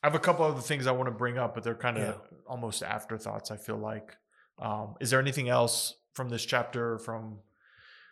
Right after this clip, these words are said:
Speaker 1: uh, the thoughts that come, uh, what, <laughs> the, one of the funny things he said was how our thoughts persecute us, <laughs> which I thought was a very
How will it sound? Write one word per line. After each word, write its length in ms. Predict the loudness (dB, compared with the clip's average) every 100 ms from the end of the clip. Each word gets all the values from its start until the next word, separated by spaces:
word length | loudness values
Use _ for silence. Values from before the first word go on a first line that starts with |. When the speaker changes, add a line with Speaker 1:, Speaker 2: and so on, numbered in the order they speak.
| _ _ -4
Speaker 1:
uh, 420 | -2 -2 -4 -8 -12 _ _ _ _ _ -6
the 120 | -4
thoughts 520 | -2 0 0 0 0
that 200 | 0 -2
come, 540 | -2 0 -2 -8 -12 -18 _ _ _ -8
uh, 180 | -4 -2
what, 280 | -2 -4 -4
<laughs> 360 | -6 -2 -4 -4
the, 240 | -2 -4 -4 -6 -6 0
one 160 | 4 4
of 80 |
the 100 | 4
funny 240 | 2 2 2
things 280 | -2 -4 -4
he 100 | -2
said 220 | -2 -2
was 180 | -4 -8 -14 -20 2
how 140 | 4
our 140 | 4 2
thoughts 460 | 0 2 2 0 -4
persecute 600 | -4 -4 -4 -6 -4 -2
us, 360 | 0 0 -2 -6
<laughs> 40 |
which 220 | -8 -4
I 60 | -4
thought 280 | 0 0 0
was 140 | -4
a 60 | -4
very 480 | -2 -2 -2 -6